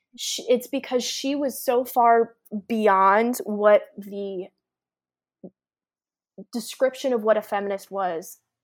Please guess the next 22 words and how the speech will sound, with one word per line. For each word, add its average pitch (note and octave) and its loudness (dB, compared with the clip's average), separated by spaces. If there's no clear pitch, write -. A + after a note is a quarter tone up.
at A3+ 0
the A#3 -4
time A3 -6
in G3+ -4
which F#3+ -8
she G3 -8
lived F3+ -8
that B3 2
it A#3 -2
didn't C4+ 2
make A#3 0
sense G#3+ -6
for G#3 -8
her G3 -8
to F#3+ -10
be F#3 -10
called E3 -8
a F3+ -14
feminist, - -16
right? - -8
So G#3+ 2
she C4+ 2